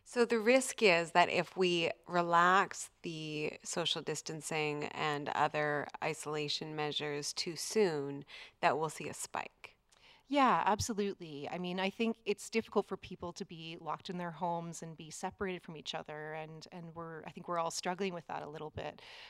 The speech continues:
Speaker 2: Um, but it is working, and, and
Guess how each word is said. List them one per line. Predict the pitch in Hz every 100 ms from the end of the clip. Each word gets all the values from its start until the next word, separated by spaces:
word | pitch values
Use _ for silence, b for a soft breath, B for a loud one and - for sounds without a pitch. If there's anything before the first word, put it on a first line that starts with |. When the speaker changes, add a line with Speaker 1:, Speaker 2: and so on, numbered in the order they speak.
| B
Speaker 2:
Um, | 170 180 175 165 175 -
but | 190 175 -
it | 190
is | 185 190
working, | 196 202 - 185 165
and, | 170 170 170 - 185
and | 185 180